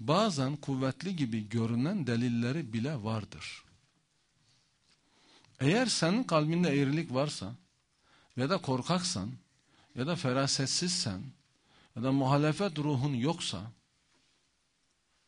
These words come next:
cesaretin yoksa,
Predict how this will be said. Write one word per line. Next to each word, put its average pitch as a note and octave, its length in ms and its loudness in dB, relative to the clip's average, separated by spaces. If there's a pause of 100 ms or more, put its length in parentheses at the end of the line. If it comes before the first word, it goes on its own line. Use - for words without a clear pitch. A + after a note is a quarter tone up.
(1080)
cesaretin F3+ 760 2
yoksa, A#2+ 540 -4